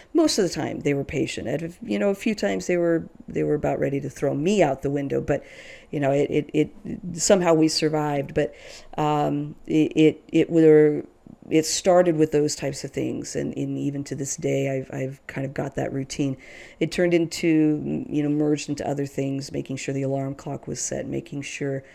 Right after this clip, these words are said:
uh, my tires aren't flat before I get into a car and drive. And, um, what I've learned over through many, many, many, many years of,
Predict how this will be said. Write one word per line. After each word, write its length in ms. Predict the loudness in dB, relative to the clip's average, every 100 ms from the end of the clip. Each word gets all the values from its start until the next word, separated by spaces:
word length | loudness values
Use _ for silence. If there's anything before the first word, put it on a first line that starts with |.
| -20 -18 -10
uh, 400 | -6 -4 -4 -4
my 220 | -4 -6
tires 540 | -6 -6 -4 -2 -4 -4
aren't 160 | -8
flat 400 | -6 -4 -4 -4
before 420 | -8 -6 -4 -4
I 180 | -2 -4
get 200 | -4 -6
into 240 | -6 -8 -10
a 40 |
car 360 | -8 -6 -4 -6
and 100 | -6
drive. 380 | -6 -4 -4
And, 80 | -6 -10 -20 -20 -14 -6
um, 460 | -2 -2 -2 -8 -14 _ _ _ _ _ _ _ -4
what 260 | 4 8
I've 140 | 8 6
learned 600 | 6 6 6 4 2 2
over 640 | 4 4 4 2 0 0
through 380 | 0 -2 0 0
many, 560 | -2 -2 0 2 2 2
many, 460 | 0 0 -2 -4
many, 340 | -4 -6 -4 -4
many 380 | -2 -2 -2 -6 -20 -20 -6
years 380 | 2 4 4 0
of, 180 | -4